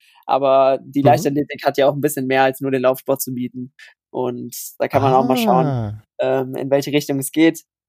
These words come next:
Speaker 1: Ansonsten eine Nachbestellung auch fürs Läuferspiel wird definitiv kommen. Und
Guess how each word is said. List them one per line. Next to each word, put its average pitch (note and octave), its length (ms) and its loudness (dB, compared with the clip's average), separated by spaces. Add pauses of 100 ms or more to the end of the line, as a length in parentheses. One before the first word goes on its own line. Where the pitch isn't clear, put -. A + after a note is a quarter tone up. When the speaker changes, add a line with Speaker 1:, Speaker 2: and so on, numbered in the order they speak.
(140)
Speaker 1:
Ansonsten C#3+ 560 0
eine C#3+ 120 0
Nachbestellung C#3+ 640 0
auch C3 100 4
fürs - 180 -6
Läuferspiel C3+ 560 0
wird C3 200 -6 (260)
definitiv C#3 480 -8
kommen. D3 360 -6 (760)
Und C#3 380 -4